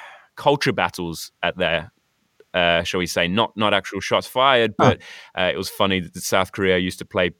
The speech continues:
Speaker 1: K-pop super loud over the border <laughs> and that kind of thing to show this is what freedom
Speaker 2: <laughs> I
Speaker 1: is.
Speaker 2: did
Speaker 1: Yeah.
Speaker 2: hear about that.
Speaker 1: Oh man, they did some really
Speaker 2: <laughs>
Speaker 1: clever stuff. That was, that was my own personal favorite, these huge speakers. But then they used to build,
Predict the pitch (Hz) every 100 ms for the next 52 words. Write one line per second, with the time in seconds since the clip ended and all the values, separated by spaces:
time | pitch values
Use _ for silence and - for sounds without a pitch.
0 | _ _ - 98 95 107 - - 95 95
1 | 90 87 90 90 87 90 104 117 131 127
2 | 113 - 190 165 - 120 113 107 90 120
3 | 110 110 117 113 - 117 104 110 - 127
4 | 127 117 - 127 107 98 156 160 131 -
5 | 196 196 123 180 147 135 - 123 120 131
6 | 135 117 90 127 143 180 147 113 117 143
7 | 156 135 113 98 92 - 90 131 127 110
8 | 98 123 123 120 107 101 113 101 - 95
9 | 92 90 92 98 - - 113 113 107 98
10 | 92 - - 107 - 95 - 92 110 113
11 | 104 98 - 85 101 95 95